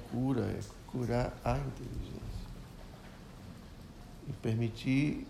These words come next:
que a inteligência possa ver com os olhos da verdade.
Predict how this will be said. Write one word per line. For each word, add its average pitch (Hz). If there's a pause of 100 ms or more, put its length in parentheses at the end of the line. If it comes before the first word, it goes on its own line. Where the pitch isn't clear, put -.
(160)
que -
a 113
inteligência 113 (160)
possa 113
ver 123 (880)
com 127
os 104
olhos 113
da 104
verdade. 107